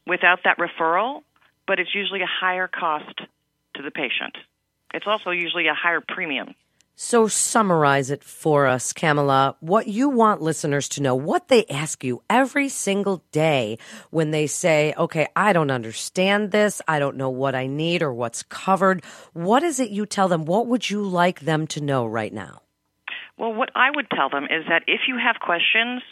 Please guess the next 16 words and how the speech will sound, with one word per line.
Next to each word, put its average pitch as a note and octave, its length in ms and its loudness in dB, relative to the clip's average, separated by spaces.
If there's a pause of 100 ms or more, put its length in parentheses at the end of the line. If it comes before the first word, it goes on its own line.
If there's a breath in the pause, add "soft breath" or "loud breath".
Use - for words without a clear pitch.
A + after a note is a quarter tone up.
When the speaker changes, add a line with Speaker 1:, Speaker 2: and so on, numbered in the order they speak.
(480 loud breath)
Speaker 1:
you F#3+ 120 -6
can - 200 -4
always F#3+ 240 -2
contact G3 500 0
our A3 140 0
office. D3+ 400 -2
We E3+ 100 -4
will D#3+ 140 -8
go D#3 260 -2
over A3 560 -2
your D3+ 160 -4
bill, F#3+ 560 -2 (160)
your - 180 -6
E E3+ 140 -2
O E3+ 80 -2
B, G3 480 -6